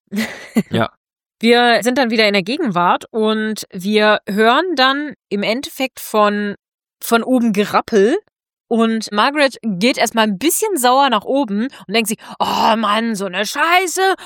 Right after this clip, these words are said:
Speaker 1: Wozu hab ich die Mutter überhaupt ausgegraben? Warum ist Elias schon wieder da? So ein Mist.“
Speaker 2: <laughs>
Speaker 1: Aber sie sieht nicht Elias, denn sie sieht Catherine, die oben in Hells Schlafzi-, Schlafzimmer, Arbeitszimmer ist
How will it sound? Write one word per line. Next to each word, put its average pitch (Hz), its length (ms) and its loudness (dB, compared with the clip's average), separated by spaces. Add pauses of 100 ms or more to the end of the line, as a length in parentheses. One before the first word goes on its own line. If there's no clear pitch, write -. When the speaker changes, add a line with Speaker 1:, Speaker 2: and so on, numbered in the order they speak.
Speaker 1:
Wozu 240 280 2
hab 214 140 0
ich 220 100 -4
die 277 120 -6
Mutter 302 320 2
überhaupt 320 300 2
ausgegraben? 381 960 -2 (220)
Warum 220 300 -2
ist 285 160 -4
Elias 370 460 4
schon 370 200 -2
wieder 370 260 4
da? 370 260 4
So 208 140 0
ein 269 180 -2 (180)
Mist.“ - 220 -2 (220)
Speaker 2:
<laughs> - 200 -14
Speaker 1:
Aber 240 300 4 (260)
sie 240 140 -2
sieht 330 200 -2
nicht 240 160 -4
Elias, 196 460 0
denn 220 260 2 (100)
sie 220 180 -2
sieht 220 200 -2
Catherine, 240 580 -2
die 233 160 -6
oben 302 320 0
in 247 120 -4
Hells 214 380 0
Schlafzi-, 233 540 0
Schlafzimmer, - 460 -4 (180)
Arbeitszimmer 190 680 2
ist 254 220 0